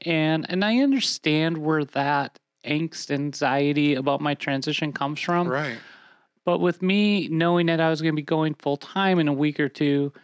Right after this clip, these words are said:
Speaker 1: I had to draw a line in the sand. And because most,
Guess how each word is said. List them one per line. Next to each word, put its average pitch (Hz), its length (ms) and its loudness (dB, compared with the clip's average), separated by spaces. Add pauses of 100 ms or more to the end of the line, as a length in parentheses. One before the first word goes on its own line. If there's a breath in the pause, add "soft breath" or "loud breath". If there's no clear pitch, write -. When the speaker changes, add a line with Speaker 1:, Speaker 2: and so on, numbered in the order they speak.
(320 loud breath)
Speaker 1:
I 175 200 2
had 170 500 -2
to 165 120 -2
draw 156 320 0
a 147 100 0
line 147 280 2
in 139 100 0
the 139 80 -2
sand. 139 520 0
And 139 240 -2
because 151 720 0 (540 soft breath)
most, 160 500 -2